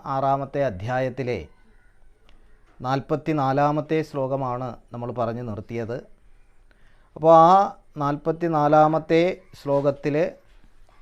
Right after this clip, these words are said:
ദുർബല ചിത്തനാണെങ്കിൽ പോലും, അതായത് തീവ്രമായിട്ടുള്ള ഒരു ചിൻ-, ചിന്ത, യോഗ പ്രാപ്തി നേടണം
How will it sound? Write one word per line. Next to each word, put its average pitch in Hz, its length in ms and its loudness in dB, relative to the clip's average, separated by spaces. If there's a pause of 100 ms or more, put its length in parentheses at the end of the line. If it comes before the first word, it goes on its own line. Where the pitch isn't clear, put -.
(560)
ദുർബല 170 420 4 (100)
ചിത്തനാണെങ്കിൽ 170 840 0
പോലും, 147 320 -2 (680)
അതായത് 139 300 -2 (120)
തീവ്രമായിട്ടുള്ള 151 1120 -2 (680)
ഒരു 151 200 -6
ചിൻ-, 131 260 -8 (420)
ചിന്ത, 135 220 -6 (1120)
യോഗ 139 200 -2 (920)
പ്രാപ്തി 131 520 0
നേടണം 151 500 -4